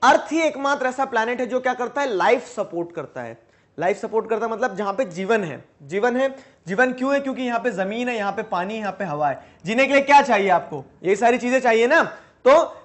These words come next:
जीने के लिए आपको जमीन चाहिए, ठीक है, लैंड, वाटर और एयर। तो ये तीनों चीजें चाहिए और ये तीनों चीजें अवेलेबल कहां पे है? ये तीनों चीजें अवेलेबल हैं जमीन पे,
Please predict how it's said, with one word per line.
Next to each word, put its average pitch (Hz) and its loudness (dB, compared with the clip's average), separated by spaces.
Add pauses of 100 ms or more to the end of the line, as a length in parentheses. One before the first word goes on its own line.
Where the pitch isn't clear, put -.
जीने 226 2
के 269 2
लिए 277 4
आपको 277 4
जमीन 254 0
चाहिए, 277 2
ठीक - -6
है, 262 0 (260)
लैंड, 262 2 (300)
वाटर 233 8
और 277 2
एयर। 233 8 (300)
तो 269 8
ये 277 2
तीनों 294 2
चीजें 285 0
चाहिए 294 2
और 311 0
ये 294 0
तीनों 294 -2
चीजें 285 -2
अवेलेबल 262 2
कहां 247 2
पे 285 0
है? 240 4
ये 233 0
तीनों 254 -2
चीजें 254 -2
अवेलेबल 240 4
हैं 247 0
जमीन 185 -2
पे, 156 -4